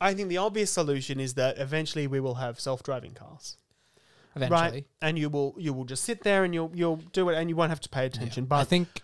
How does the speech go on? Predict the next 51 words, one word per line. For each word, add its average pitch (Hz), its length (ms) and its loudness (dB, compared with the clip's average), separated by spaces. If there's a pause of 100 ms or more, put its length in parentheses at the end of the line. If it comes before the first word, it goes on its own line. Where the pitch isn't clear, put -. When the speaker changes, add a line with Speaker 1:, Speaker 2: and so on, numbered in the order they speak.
Speaker 2:
I 156 80 0
think 180 200 2
we 190 100 8
were 170 160 10
on 160 120 8
the 143 100 2
track, 127 340 2
but 131 100 0
I 123 40 -2
think 135 200 -4
Elon's 123 400 0
put 123 240 -4
us 131 100 -8
back 120 260 -10
a 131 60 -6
bit 127 200 -6
of, 123 100 -8 (120)
like, 127 180 -12
a 123 60 -14
couple 127 260 -4
of 123 60 2
years 120 240 2
there. 147 260 0 (220)
One 135 180 0
step 127 200 -4
forward, 123 220 0
two - 120 -6
steps 135 240 -6
back 127 320 -6
sort 143 180 0
of 135 80 0
vibe. 156 260 0
So 151 120 2
I 127 40 2
think 151 200 0
we 151 80 2
need 143 160 4
a, 131 100 2 (240)
we 139 80 6
do 151 160 10
Speaker 1:
Mm. 170 60 10
Speaker 2:
need 175 140 8
an 143 100 4
interim 131 260 2
solution. 107 520 -6 (120)
Speaker 1:
I 170 100 0
don't 196 300 2
think, 196 360 -4
yeah, 135 340 -2
like, 170 240 2 (360)
I, 190 180 0